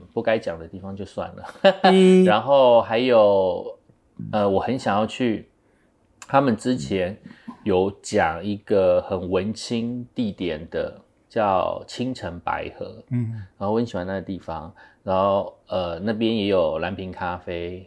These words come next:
Speaker 1: 就很有名的蓝瓶咖啡在那边开了之后，
Speaker 2: 嗯。
Speaker 1: 就变成是一个咖啡店的聚集地。
Speaker 2: 哦。
Speaker 1: 对啊，但是因为那一天高温三十多度，
Speaker 2: 太热了。
Speaker 1: 三十六、三十七度。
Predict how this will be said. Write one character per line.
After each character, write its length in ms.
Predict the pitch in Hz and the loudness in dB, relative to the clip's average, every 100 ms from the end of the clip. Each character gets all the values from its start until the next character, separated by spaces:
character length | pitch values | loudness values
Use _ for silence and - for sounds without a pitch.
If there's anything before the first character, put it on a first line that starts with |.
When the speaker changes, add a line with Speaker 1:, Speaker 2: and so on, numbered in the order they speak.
| _ | _
Speaker 1:
就 220 | - 90 | -10 -10
很 140 | 87 92 | -8 -8
有 120 | 92 | -8
名 180 | 82 85 | -10 -10
的 80 | |
蓝 160 | 87 82 | -10 -10
瓶 160 | 87 85 | -12 -14
咖 140 | 87 | -14
啡 160 | - 87 | -12 -12
在 100 | 92 | -10
那 60 | |
边 200 | 90 87 | -10 -12
开 240 | - 87 85 | -14 -12 -12
了 80 | 82 | -12
之 180 | - | -14
后， 220 | - 85 78 | -8 -8 -4
Speaker 2:
嗯。 260 | 104 95 92 _ _ _ _ _ _ | -6 -6 -12 _ _ _ _ _ _
Speaker 1:
就 120 | - | -6
变 200 | 110 104 | -2 -2
成 200 | - 85 | -4 -12
是 140 | - | -8
一 60 | 98 | -8
个 120 | 87 | -8
咖 200 | 82 95 | -6 -6
啡 120 | 92 | -6
店 200 | 90 78 | -8 -12
的 100 | 76 | -14
聚 160 | 76 87 | -16 -18
集 120 | - | -10
地。 60 | 98 | -6
Speaker 2:
哦。 360 | 95 101 101 101 101 101 104 | -4 -4 -4 -6 -6 -8 -10
Speaker 1:
对 140 | 101 87 | -10 -10
啊， 160 | - 113 | -8 -2
但 140 | 123 | -2
是 120 | 117 | -2
因 80 | 120 | -4
为 80 | 127 | -2
那 160 | 120 117 | -2 -4
一 80 | |
天 320 | 113 117 113 117 - _ _ _ _ | -6 -8 -8 -8 -14 _ _ _ _
高 220 | 117 110 | 4 6
温 200 | 117 113 | 4 0
三 240 | 110 110 | -2 -4
十 140 | 107 87 | -4 -10
多 200 | 87 82 | -10 -10
度， 260 | - - - - | -10 -16 -16 -6
Speaker 2:
太 200 | 110 107 | 0 0
热 40 | |
了。 40 | |
Speaker 1:
三 20 | 87 | 0
十 720 | 87 85 85 82 80 85 85 | -4 -4 -4 -8 -8 -8 -8
六、 300 | 87 101 78 | -4 -4 -6
三 260 | - 90 87 | -8 -10 -10
十 120 | 80 | -16
七 280 | - - 78 | -18 -18 -16
度。 240 | - - | -14 -16